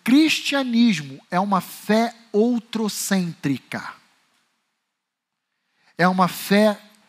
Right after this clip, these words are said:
esvaziada de si mesmo e centrada no outro.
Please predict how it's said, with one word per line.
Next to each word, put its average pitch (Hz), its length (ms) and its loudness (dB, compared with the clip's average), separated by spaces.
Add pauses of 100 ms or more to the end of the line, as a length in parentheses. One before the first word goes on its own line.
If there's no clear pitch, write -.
(140)
esvaziada 180 1000 2
de 143 180 -8
si - 300 -2
mesmo 185 540 0 (220)
e 160 100 -8
centrada 143 640 -4
no 135 140 -10
outro. 101 520 -18